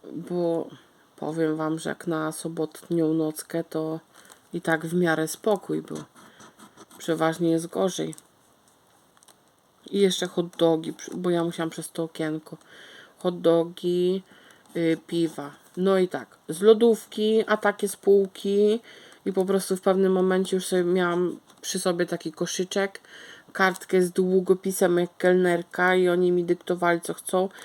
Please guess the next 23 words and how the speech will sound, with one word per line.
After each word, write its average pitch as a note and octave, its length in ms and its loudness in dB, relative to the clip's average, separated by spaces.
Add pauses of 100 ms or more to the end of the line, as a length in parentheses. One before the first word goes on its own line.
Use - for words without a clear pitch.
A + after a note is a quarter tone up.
(340)
A F#3+ 40 -2
ja F#3 120 4
brałam F3+ 320 0
ten F#3+ 180 2
swój A3 280 2
koszyczek A3 540 4
i G#3 60 -4
po G#3 140 4
prostu G3 340 0
tup, G#3+ 160 -4
tup, A3+ 180 0
tup, A3+ 120 -8
tup, A#3+ 160 2
tup, A#3 180 6 (380)
<laughs> - 320 -12
leciałam. C#4+ 760 6 (520)
Bo G#3 600 6
tak, G3 360 2 (720)
oni G3+ 240 4
mówią F#3+ 300 2
na F#3+ 120 0
przykład F#3 440 -6
tak: F3+ 300 -4